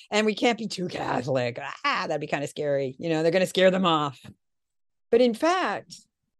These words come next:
we really have to convert ourselves again to the idea that it is our Catholicism, as I've described it,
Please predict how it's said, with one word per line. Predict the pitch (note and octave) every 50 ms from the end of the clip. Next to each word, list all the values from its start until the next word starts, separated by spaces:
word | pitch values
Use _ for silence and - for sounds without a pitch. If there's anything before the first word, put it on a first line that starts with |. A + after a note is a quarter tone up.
| _ _ _ -
we | F#3 A#3+ B3+
really | A3 A#3 D4 D#4+ F4 D#4
have | D4+ C4+ C#4 -
to | - B3
convert | G#3+ - A#3 G#3 F3+ G#3 A#3+ C#4 C4
ourselves | G3+ C#3+ D3 - - A#3+ C4+ F4+ C5 G#4 C4
again | F#3 C#3+ E3 D#3 D#3+
to | D3+ -
the | E3+ D3+ D#3+
idea | D#3+ E3 D3 D3 B3+ E4+ B4 - B2 B2+
that | D3 E3+ E3 F3
it | F3+ G#3
is | A#3 A#3 A3
our | A3+ F#3 E3
Catholicism, | - F3+ D3+ - A3+ C4+ D#4 D#4 C#4 - - D#3+ C#3+ B2 C#3+ B2 -
as | F3+ G#3 G#3 G#3+
I've | G#3 F#3 E3
described | F#3+ E3+ - - - G#3 B3 C#4 C4+ - -
it, | G2 - -